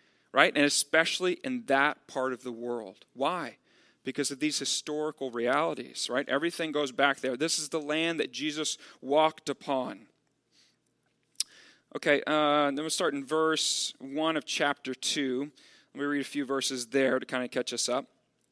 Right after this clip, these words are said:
So Jesus leaves, and then, uh, the disciples are kinda waiting,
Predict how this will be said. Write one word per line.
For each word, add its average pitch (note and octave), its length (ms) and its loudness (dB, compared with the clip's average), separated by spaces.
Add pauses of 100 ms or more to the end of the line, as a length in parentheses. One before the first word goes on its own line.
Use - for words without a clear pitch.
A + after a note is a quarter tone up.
(500)
So D3+ 420 2
Jesus F#3 500 0
leaves, F#3+ 420 0
and D#3 120 -4
then, D#3 300 2 (380)
uh, C3+ 220 6
the C3+ 100 0
disciples D#3+ 440 2
are D3+ 60 -2
kinda D3+ 260 2
waiting, D3+ 640 4